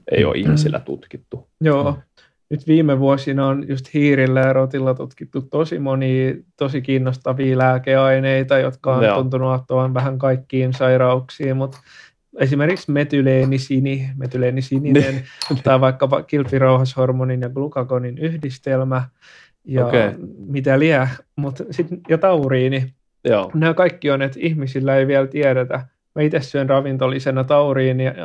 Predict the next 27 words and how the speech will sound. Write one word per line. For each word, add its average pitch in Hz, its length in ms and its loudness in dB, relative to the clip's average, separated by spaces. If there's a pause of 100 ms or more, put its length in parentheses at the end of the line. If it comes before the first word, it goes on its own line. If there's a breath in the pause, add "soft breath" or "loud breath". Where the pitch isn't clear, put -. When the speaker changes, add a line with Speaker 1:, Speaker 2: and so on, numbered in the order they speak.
(120)
Speaker 2:
koska 131 260 -6
se 131 140 -4
vaikuttaa 139 760 0 (220)
Speaker 1:
Sama, - 240 -2
Speaker 2:
alustavienkin 131 720 0
Speaker 1:
joo. 101 80 -6
Speaker 2:
ihmiskokeiden 131 720 -4
perusteella 131 460 -2
tosi 131 380 -4 (220 loud breath)
halvalta 160 560 2
ja 139 280 0 (140)
terveelliseltä. 131 680 -4
Speaker 1:
Kyllä. 104 320 0 (480)
Se - 80 2
on 113 120 4
mun 107 200 0
yksi, 104 320 -4
itse - 140 -12
asiassa 107 120 -8
yksi 107 180 -10
suosikkilisäravinteista 110 1300 -6
ja 107 160 -8 (540)
ainakin 110 280 -2
omakohtainen 117 560 0
kokemus 107 520 0
siitä 101 280 -2
on, 101 340 -2